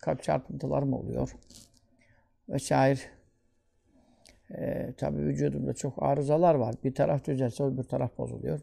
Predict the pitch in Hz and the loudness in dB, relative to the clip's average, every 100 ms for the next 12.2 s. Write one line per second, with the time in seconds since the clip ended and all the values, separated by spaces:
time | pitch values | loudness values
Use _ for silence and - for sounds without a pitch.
0 | - 147 139 139 135 127 127 - 127 170 | 2 4 6 6 2 0 -2 -2 -2 -2
1 | - _ _ _ _ _ _ _ _ 160 | -6 _ _ _ _ _ _ _ _ 0
2 | 160 160 156 147 160 156 147 165 156 - | 2 4 4 4 0 2 2 2 -2 -6
3 | - - - 147 123 151 147 151 151 - | -10 -16 0 0 2 -2 2 2 0 -12
4 | - - - - - - - - _ _ | -20 -20 -20 -20 -20 -20 -20 -20 _ _
5 | _ 180 180 156 165 185 185 196 165 147 | _ 4 6 6 6 8 10 8 8 4
6 | 143 135 123 143 160 147 - 156 143 156 | 4 4 4 4 2 0 0 0 2 0
7 | 143 131 - - 160 156 170 147 151 - | 0 0 0 2 4 4 4 2 -2 -6
8 | _ _ _ _ - 165 160 147 143 151 | _ _ _ _ 2 4 6 4 4 4
9 | 160 165 156 147 151 139 - 156 143 120 | 4 6 6 6 2 0 -4 -2 2 2
10 | 127 147 - - _ _ _ _ _ _ | 2 -2 -4 -16 _ _ _ _ _ _
11 | _ _ - - 147 - 156 165 160 160 | _ _ -2 0 2 0 0 2 4 2
12 | - | 2